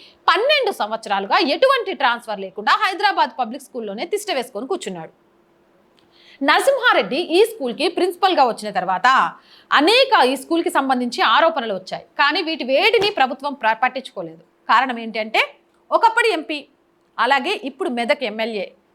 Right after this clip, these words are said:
సడ్డకుడు ఎవరైతే, ఆ, మెదక్ ఎమ్మెల్యే ఎవరైతే ఉన్నారో ఆయన సడ్డకుడు.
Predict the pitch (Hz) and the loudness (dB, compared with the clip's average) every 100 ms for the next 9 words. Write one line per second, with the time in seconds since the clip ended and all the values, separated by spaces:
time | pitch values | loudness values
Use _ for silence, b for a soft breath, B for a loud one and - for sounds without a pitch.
0 | _ - 277 226 359 311 233 208 233 220 | _ 0 0 4 0 2 0 0 -2 -4
1 | - - 202 202 202 220 247 359 302 294 | -14 -4 0 0 0 0 2 2 2 2
2 | 262 220 247 247 208 196 240 480 - b | 2 2 0 -2 -6 -2 0 -2 -4 b
3 | b 247 359 392 - 240 190 233 190 | b 2 2 0 0 2 2 0 -6